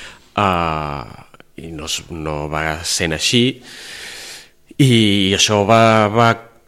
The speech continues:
coure perquè, perquè és això, vulguis o no, cal, cal una visió de, feminista de, de la política, de la vida, i,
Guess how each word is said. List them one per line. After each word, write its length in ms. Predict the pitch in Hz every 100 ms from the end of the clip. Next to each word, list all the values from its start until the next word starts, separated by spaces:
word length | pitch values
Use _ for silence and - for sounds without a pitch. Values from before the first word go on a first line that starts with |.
| _
coure 400 | 123 117 117 127
perquè, 600 | 131 113 107 92 87 82 -
perquè 260 | 73 -
és 120 | 78 85
això, 240 | - 85 87 73 53 62 50 -
vulguis 600 | - 82 92 110 104 104 95
o 60 |
no, 200 | 95 95 95
cal, 580 | 98 92 92 87 82 80
cal 260 | - 82 82
una 160 | 85 87
visió 360 | 87 80 87 85
de, 140 | 85 82 80 78 76 71 73 -
feminista 640 | - 85 85 92 - - 80
de, 140 | 76 73 73
de 160 | 76
la 140 | 73 73 69
política, 520 | - 73 69 - 101
de 80 | 76
la 80 | 71
vida, 280 | 73 78 - - - _ _
i, 800 | 107 95 87 85 78 76 71 67